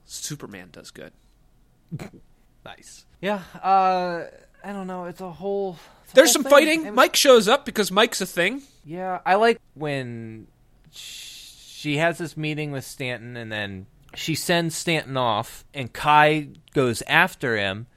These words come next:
Speaker 2: and she tries to shoot Kai and the rest of the ga-, Rangers all just gang up on her and it's the four remaining Rangers and Shovel Knight just, like, piling on top of her. And I don't know why it was so funny. I guess it's just because,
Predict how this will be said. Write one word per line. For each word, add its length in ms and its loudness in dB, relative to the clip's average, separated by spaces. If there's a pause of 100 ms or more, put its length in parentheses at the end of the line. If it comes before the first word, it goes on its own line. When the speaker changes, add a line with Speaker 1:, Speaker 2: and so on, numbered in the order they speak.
(280)
Speaker 2:
and 120 -10
she 220 -4
tries 420 0
to 120 -10
shoot 440 -4
Kai 520 0
and 200 -6
the 80 -4
rest 260 -6
of 60 -10
the 80 -10
ga-, 240 -6
Rangers 420 -2
all 220 -4
just 280 -10
gang 300 0
up 200 -4
on 180 -6
her 200 -8
and 200 -6
it's 340 -8
the 140 -12
four 340 0
remaining 420 -2
Rangers 540 -4
and 540 -8 (340)
Shovel 360 -2
Knight 420 -6 (380)
just, 220 -8
like, 180 -4 (220)
piling 400 2
on 160 -2
top 320 -2
of 100 -8
her. 240 -6 (100)
And 140 0
I 80 4
don't 180 -2
know 120 -2
why 320 0
it 100 -4
was 140 -6
so 180 -4
funny. 500 -8
I 60 -2
guess 220 -2
it's 180 -12
just 180 -14
because, 200 -18